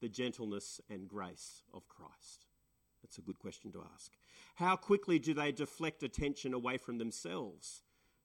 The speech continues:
and onto Christ? Is their preaching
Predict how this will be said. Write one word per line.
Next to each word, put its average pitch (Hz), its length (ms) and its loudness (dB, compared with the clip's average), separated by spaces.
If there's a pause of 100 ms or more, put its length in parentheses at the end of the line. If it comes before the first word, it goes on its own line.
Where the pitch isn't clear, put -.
and 110 240 2
onto 104 540 4 (160)
Christ? - 680 -2 (720)
Is 180 180 8
their 180 160 6
preaching 165 720 4